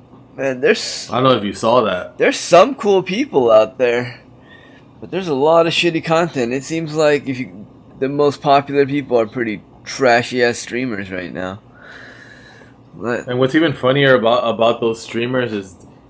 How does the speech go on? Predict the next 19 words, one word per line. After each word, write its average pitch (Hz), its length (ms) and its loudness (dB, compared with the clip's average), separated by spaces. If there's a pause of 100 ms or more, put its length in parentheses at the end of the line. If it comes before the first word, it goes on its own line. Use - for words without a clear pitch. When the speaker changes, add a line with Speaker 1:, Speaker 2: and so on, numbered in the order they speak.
(120)
Speaker 2:
they 120 120 0
have, 120 280 2
like, 123 240 0
a - 100 -10
thing. 113 460 -2 (680)
Like, 131 260 0
they're 110 140 0
all 147 280 6
friends 135 460 2
with 123 140 0
each 120 200 -2
other. 110 240 0
They 113 100 -2
all 120 140 0
happen 131 280 -2
to 123 80 -8
know 113 160 -2
each 110 160 -6
other, 110 360 0